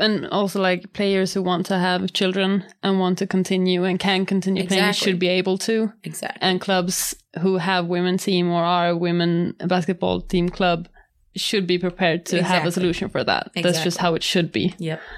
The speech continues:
Speaker 1: Uh, because men can have babies left and right and doesn't even affect their career.
Speaker 2: Exactly.
Speaker 1: And women, I mean, you have to bear the baby.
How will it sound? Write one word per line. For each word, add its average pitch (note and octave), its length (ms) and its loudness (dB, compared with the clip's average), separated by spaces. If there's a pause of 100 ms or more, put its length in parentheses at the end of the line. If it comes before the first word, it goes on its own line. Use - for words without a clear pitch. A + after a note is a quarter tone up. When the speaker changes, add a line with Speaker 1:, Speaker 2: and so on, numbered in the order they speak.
(200)
Speaker 1:
Uh, E3+ 240 0
because F#3 300 0
men F3+ 260 2
can F3 220 0
have E3+ 140 0
babies E3+ 340 0
left E3+ 180 0
and F3 140 0
right E3 200 2
and F3 200 0
doesn't E3+ 260 0
even E3 180 2
affect E3+ 260 -2
their E3+ 100 -2
career. - 320 0
Speaker 2:
Exactly. F3 280 -2 (100)
Speaker 1:
And E3+ 60 0
women, F3 520 0 (760)
I F#3 60 -2
mean, F3+ 160 2
you F3+ 80 2
have F3+ 160 -2
to F3 80 -4
bear E3+ 160 0
the E3+ 80 -2
baby. G#3+ 400 0